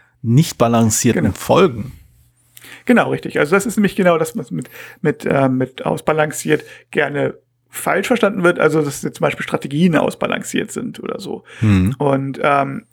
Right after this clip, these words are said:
Speaker 2: da wird's dann ein bisschen schwierig. Also wenn ich die Möglichkeit, wa-, war ich die Wahl hätte, äh, wenn, es ist in Spielen ja oft durch Asymmetrie habe ich ja erst ein Spielinteresse,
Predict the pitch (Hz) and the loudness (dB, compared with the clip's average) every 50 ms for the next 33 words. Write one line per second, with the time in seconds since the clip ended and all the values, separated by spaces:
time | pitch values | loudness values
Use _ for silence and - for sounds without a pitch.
0 | _ _ _ _ _ - 202 - - 151 156 185 190 196 196 208 196 - 202 170 | _ _ _ _ _ -20 -10 -2 0 2 2 4 2 4 2 2 0 2 0 0
1 | - - - - - _ - - - 143 151 - - _ _ _ - 180 - - | 0 -2 -10 -12 -20 _ -12 -12 -10 -10 -10 -12 -16 _ _ _ -2 -2 0 0
2 | 175 156 147 143 - - - - - 185 190 180 139 139 135 - - - - - | -2 -2 -2 -6 -10 -14 -16 -10 -6 0 0 0 0 0 -4 -6 -12 -12 -4 -2
3 | 160 147 156 151 - - - - - - _ - 160 165 165 - 175 160 160 175 | 0 2 2 0 -2 -4 -16 -20 -20 -12 _ -2 0 0 0 -2 -4 -2 0 0
4 | 175 - - - 170 156 151 - - - 151 170 165 160 160 - 175 139 151 147 | -2 -2 0 0 0 0 2 0 -2 0 2 2 0 0 -2 -4 -2 0 2 2
5 | 147 147 147 190 254 - - - 156 147 - - - - - - - _ _ _ | 2 2 2 0 -2 -2 -2 -8 -6 -6 -6 -10 -10 -14 -12 -12 -12 _ _ _
6 | _ _ _ _ _ _ _ - - - - 247 202 - - 208 208 208 196 180 | _ _ _ _ _ _ _ -8 -8 -2 0 0 0 0 0 2 2 2 4 4
7 | 165 147 - - - - - - 160 - - - - 170 170 170 175 170 156 151 | 4 4 4 2 -2 -2 -4 -4 -4 -4 -4 -10 -4 -2 0 0 0 0 -2 -4
8 | - - - - 226 240 208 160 156 - - - 160 151 - - 151 151 - _ | -4 -6 -2 0 2 2 4 2 0 -2 -2 0 2 2 4 2 2 0 -2 _
9 | _ - - - - - _ _ - - - - - - - - - - - - | _ -20 -20 -20 -20 -20 _ _ -18 -16 -16 -10 -8 -6 -6 -6 -8 -8 -6 -4
10 | - 143 135 131 - - 185 - - - - - | -4 -4 -4 -4 -2 -2 -2 -2 -2 -6 -8 -8